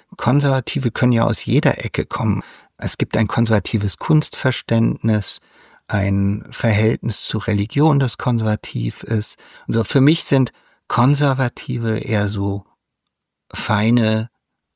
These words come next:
gut angezogene Bürger mit Bildung, die sich um ihr Land nicht schämen,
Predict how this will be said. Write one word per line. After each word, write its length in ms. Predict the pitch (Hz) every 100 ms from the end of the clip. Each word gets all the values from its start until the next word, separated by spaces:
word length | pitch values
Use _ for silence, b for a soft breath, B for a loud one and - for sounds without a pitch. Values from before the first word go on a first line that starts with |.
| _ _ _ -
gut 280 | 139 135 -
angezogene 1120 | 113 110 107 - 120 101 107 104 104 104 - -
Bürger 540 | 107 110 110 104 104
mit 260 | 113 101 -
Bildung, 600 | 104 107 107 101 104 95 -
die 160 | 107
sich 260 | 95 107 -
um 160 | 110
ihr 160 | - 101
Land 560 | 95 95 117 143 - -
nicht 340 | - - -
schämen, 640 | - - 95 110 135 143